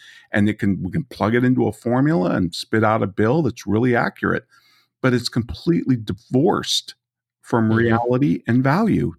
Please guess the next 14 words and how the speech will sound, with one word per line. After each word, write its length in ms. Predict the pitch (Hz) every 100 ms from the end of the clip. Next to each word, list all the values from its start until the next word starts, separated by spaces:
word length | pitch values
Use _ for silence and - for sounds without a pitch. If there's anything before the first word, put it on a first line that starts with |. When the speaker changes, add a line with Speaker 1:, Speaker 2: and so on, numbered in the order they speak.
| -
Speaker 1:
to 100 | -
the 120 | -
customer. 420 | - 220 - 101
Speaker 2:
Right. 100 | 87 _ _ - - _ _ - - _
So 580 | - 151 143 143 139 - _ _ _ _ -
on, 260 | 135 170 170
on 240 | 147 180
this 180 | 165 151
subject 420 | - 135 131 127 123
of 360 | 110 104 - _ _ _ _ _ _ _ _ -
establishing 720 | - - 117 123 123 - 113
a 40 |
price, 640 | 107 - 95 135 - - - _ - - 85 _ -
um, 520 | 120 123 123 123 123